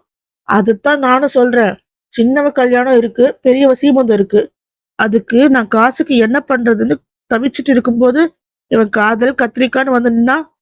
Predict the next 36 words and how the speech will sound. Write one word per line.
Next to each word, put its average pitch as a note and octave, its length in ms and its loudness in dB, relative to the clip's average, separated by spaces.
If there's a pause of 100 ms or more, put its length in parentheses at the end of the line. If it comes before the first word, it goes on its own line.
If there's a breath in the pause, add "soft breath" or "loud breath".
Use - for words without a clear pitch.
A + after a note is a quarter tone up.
(320)
என்று A3 240 0
பெரிய B3+ 320 0
மூச்சுக்கள் C#4 540 0
விட்டு B3 260 -2
கொண்டு A#3+ 300 -2
பேசியவளை B3 640 0 (180)
பார்த்து A3 320 -2
சிரித்த A#3 380 -2
அலமேலு, C4 500 0 (920)
"வாய்ப்பு A3+ 500 0
வரும்போது C#4 540 2
அதை A3+ 180 0
எட்டி A3 280 0
உதைக்கும் B3+ 560 2
உன்னோட A3 240 2
முட்டாள்தனத்தை A3+ 680 -4
நான் A#3 200 2
என்னன்னு A3 280 0
சொல்றது?" G3 380 0 (580)
"வாய்ப்பா? A#3+ 520 0 (720)
இப்போ A3 240 0
உன் G3+ 180 2
மகன் A#3+ 280 0
ஒருத்தன் A#3+ 340 -2
சம்பளத்துல C4 500 -2
நீ B3 140 -2
எதன்னு A3+ 300 0
பார்ப்ப? A#3+ 380 -2 (580)
இந்த G#3 220 2
பொண்ணு A3+ 360 -2
உன் C#4 180 0
பையனோட B3 420 0
ஆபீஸ்ல A#3+ 420 0
தானே C#4+ 160 0
வேலை B3 160 -2
பார்க்குது, A3 380 0